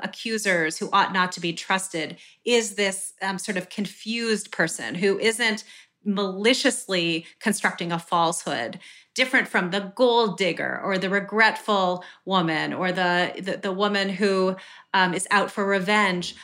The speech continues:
But even so, her word ought not to be trusted because she really is confused. And there was such a misunderstanding, I think, of the effects of trauma that her memory and her recall were held to, uh,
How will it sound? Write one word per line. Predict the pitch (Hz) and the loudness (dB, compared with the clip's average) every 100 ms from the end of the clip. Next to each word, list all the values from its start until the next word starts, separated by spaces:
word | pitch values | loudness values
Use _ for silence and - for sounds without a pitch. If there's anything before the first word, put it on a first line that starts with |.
| - | -2
But | 233 | 0
even | 214 277 294 | 2 4 4
so, | 269 320 330 247 240 - | 2 0 2 0 -2 -4
her | 233 214 | -2 2
word | 240 226 220 | 4 4 4
ought | 214 214 | 4 4
not | 202 208 | 2 2
to | |
be | 214 | -4
trusted | 208 277 277 - 165 | 0 2 2 0 -4
because | 180 185 196 180 - | -4 -4 -2 -2 -2
she | 180 | -4
really | 175 175 170 | -2 -2 -2
is | 165 | -2
confused. | 180 165 196 170 151 - - - - - | -6 -6 -2 -2 -4 -10 -20 -20 -12 -2
And | 226 226 | 0 4
there | 240 233 | 4 4
was | 226 214 - - | 2 0 -6 -8
such | - 277 294 277 | 0 2 4 2
a | 220 | -2
misunderstanding, | 190 208 - 208 190 180 - 156 160 170 190 185 | 0 -2 0 -2 -2 -4 -6 -6 -4 -4 -4 -4
I | |
think, | 185 175 170 - | -6 -8 -8 -6
of | 180 165 165 | -4 -4 -4
the | 170 - | -4 -4
effects | 185 180 170 - | -4 -4 -4 -6
of | 165 | -10
trauma | - - 185 180 147 135 - - - _ | -8 0 2 2 0 -2 -6 -18 -20 _
that | 196 - - | 0 0 -4
her | - 220 220 214 208 190 - | -4 2 6 6 6 2 -2
memory | 190 202 214 226 220 214 | -2 2 2 4 2 2
and | 190 | 0
her | 175 | -2
recall | 180 196 - 175 170 170 | -2 -4 -2 -2 0 -2
were | 180 | -4
held | - 185 175 170 | -2 0 0 -2
to, | - - 175 160 151 170 - - - - | -6 -2 0 0 -2 -6 -14 -20 -10 -4
uh, | 185 | -2